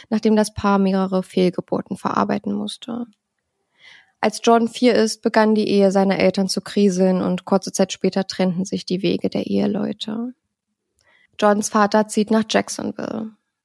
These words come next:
Lucia bleibt mit dem gemeinsamen Sohn in Georgia. Trotz des Umzugs verbringt Jordan als Kind viel Zeit mit seinem Vater, der zwischen den Bundesstaaten hin und her fliegt, um seinen Sohn zu sehen.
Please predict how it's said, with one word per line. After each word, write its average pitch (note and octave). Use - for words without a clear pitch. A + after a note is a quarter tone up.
Lucia B3
bleibt G#3
mit G3+
dem G3+
gemeinsamen F#3+
Sohn F3+
in F#3
Georgia. -
Trotz A3
des A3
Umzugs A3
verbringt F#3+
Jordan F#3
als F#3
Kind F#3+
viel F#3+
Zeit F#3
mit F3+
seinem F3+
Vater, F#3+
der G3
zwischen G#3+
den G#3+
Bundesstaaten G3
hin G#3
und G#3
her G3+
fliegt, -
um F3+
seinen F#3+
Sohn G3+
zu -
sehen. A3+